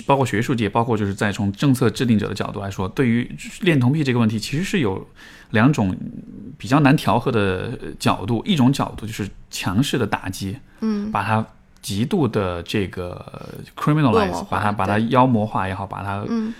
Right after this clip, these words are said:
Speaker 1: 呃，污名化也好，然后就是用最强的、最严厉的方式去打击它。
Speaker 2: 嗯。
Speaker 1: 你看，像比如说你在北美，如果你是被抓住你的电脑里有，有这种儿童的
Speaker 2: Child porn，
Speaker 1: child porn 的话，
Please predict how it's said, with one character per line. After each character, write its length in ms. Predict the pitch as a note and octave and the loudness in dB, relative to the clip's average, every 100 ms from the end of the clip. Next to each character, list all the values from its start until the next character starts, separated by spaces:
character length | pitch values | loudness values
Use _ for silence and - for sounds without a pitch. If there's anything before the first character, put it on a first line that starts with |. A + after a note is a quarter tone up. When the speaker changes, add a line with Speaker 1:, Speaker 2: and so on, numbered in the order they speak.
| - - - | -16 -20 -10
Speaker 1:
呃， 160 | G2+ F#2+ | -4 0
污 160 | A#2+ | 4
名 220 | C#3+ G#2+ | 6 4
化 220 | A#2+ C3+ F#2+ | 4 2 2
也 100 | G2 | -2
好， 240 | - F#2+ | -4 -4
然 160 | F#2 G#2 | -4 -2
后 100 | G2 | -2
就 80 | |
是 300 | F#2+ - F2+ | -2 -4 -4
用 160 | G#2 G#2+ | 0 0
最 240 | - F3+ | 4 4
强 340 | A2+ - F#2 G#2 - - - - - - | 2 -2 -2 -2 -2 -8 -10 -12 -14 -6
的、 240 | G#2+ F#2 | -4 -4
最 180 | F2+ F3+ | 0 4
严 300 | D3 A2 F#2 | 4 2 0
厉 80 | A#2+ | 0
的 80 | A#2+ | 0
方 180 | A2+ A#2+ | -2 -4
式 80 | |
去 140 | A2 A2+ | -2 -4
打 140 | - - | -6 -10
击 120 | - | -8
它。 200 | F#2+ G2 | -6 -2
Speaker 2:
嗯。 240 | A3 G#3 G#3 - - | 0 0 -2 -8 -4
Speaker 1:
你 80 | G#2 | 0
看， 100 | A2+ | 4
像 140 | B2 | 4
比 40 | G2 | 4
如 60 | |
说 160 | F#2+ A2 | 0 0
你 100 | F#2+ | 2
在 120 | G#2 | -2
北 200 | G2+ G2+ | 0 2
美， 160 | G#2+ G2+ | 2 0
如 120 | F#2+ | -2
果 100 | A2 | 0
你 120 | F#2+ | 0
是 120 | - | -2
被 140 | - G2+ | -2 -2
抓 220 | A2 G#2+ | 2 2
住 120 | A2+ | 2
你 160 | G2 F2+ | 0 -2
的 80 | F#2+ | -2
电 200 | A#2+ G#2 | 0 2
脑 140 | G2 | 2
里 80 | G2 | 0
有， 260 | G2 G2 G#2+ | -2 -6 -8
有 160 | F#2 | -8
这 140 | F2+ G2+ | -6 -6
种 160 | F#2 | -6
儿 160 | - G2+ | -4 -2
童 120 | G#2+ | 2
的 240 | G2 G2+ | 4 4
Speaker 2:
Child 40 | G2 | 2
porn， 280 | F#3+ F3+ E3 | -2 -4 -2
Speaker 1:
child 300 | - B2+ F#3 | 2 4 4
porn 120 | B2+ | 4
的 40 | |
话， 120 | G#2 | 4